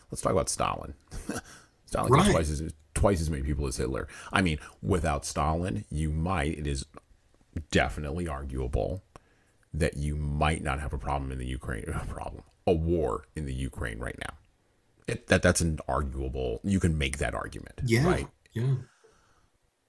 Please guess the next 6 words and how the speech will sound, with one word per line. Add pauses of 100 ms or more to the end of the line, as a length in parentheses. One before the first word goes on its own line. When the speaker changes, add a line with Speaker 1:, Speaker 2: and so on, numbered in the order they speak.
(140)
Speaker 1:
Um, (500)
well,
Stalin
came
from
somewhere,